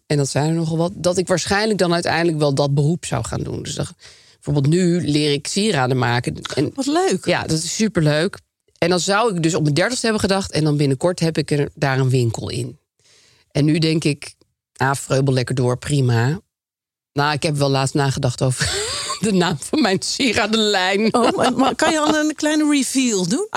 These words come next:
Speaker 2: van de winkel?
Speaker 1: Nou, het, het nadeel is, het enige sieraad wat ik af heb gemaakt, ben ik de dag daarna kwijtgeraakt. Dus de, de lijn is nog niet echt compleet. Maar ik wilde een hele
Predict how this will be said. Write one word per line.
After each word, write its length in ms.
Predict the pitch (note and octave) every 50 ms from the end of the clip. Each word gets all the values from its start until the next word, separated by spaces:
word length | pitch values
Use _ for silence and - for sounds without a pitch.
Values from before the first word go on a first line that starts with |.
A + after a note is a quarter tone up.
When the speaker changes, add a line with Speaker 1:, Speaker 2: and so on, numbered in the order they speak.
| - - -
Speaker 2:
van 200 | - - - B3
de 80 | A#3 A#3
winkel? 480 | A3 A#3+ C4 C4+ C4 - F4 G4 G4+ G4
Speaker 1:
Nou, 380 | - C#4+ C#4 C4 C4 B3+ - -
het, 160 | - - - -
het 140 | - G#3+ - -
nadeel 360 | G#3 A3+ A#3 B3 A#3+ A#3 A3
is, 220 | - G3 G#3+ G#3+ A3 -
het 180 | G3 F#3+ -
enige 300 | - A3 C4 C4+ - -
sieraad 400 | - - G#3+ G3+ G3 F#3 F#3 F3+
wat 180 | - E3+ F3 E3+
ik 100 | F3+ -
af 160 | - F3 F#3+
heb 120 | - B3 -
gemaakt, 380 | - A3+ G3+ G3+ G3+ G#3 F#3+
ben 140 | G3 A3 -
ik 100 | G#3+ G3
de 100 | F#3 F#3
dag 220 | E3+ G3 G3+ G3
daarna 280 | - F#3+ E3+ F3 E3+ E3
kwijtgeraakt. 880 | - - F3 E3+ F3+ E3+ - - C3+ C3 B2+ C#3+ G#3 - - - - -
Dus 220 | E3+ F#3 F3 - - - - - - - - - - - _
de, 280 | _ - F3+ F3 E3+
de 160 | D#3+ E3+ F3 E3+
lijn 320 | E3+ F3+ F#3 F#3 G3 G3
is 100 | F#3+ F3+
nog 120 | F#3+ F#3
niet 160 | F#3+ G3 F#3 F3+
echt 200 | F3 D3+ - -
compleet. 460 | - E3+ E3 - E3+ D#3 F3+ A3 -
Maar 160 | G3+ F#3 F3
ik 140 | - F#3+ F3
wilde 340 | E3+ F#3+ G#3 B3 C4 A3 G#3
een 140 | G3 F#3+ F#3
hele 460 | F3+ F#3+ G3+ A#3 A3+ A#3+ F#3 F3+ -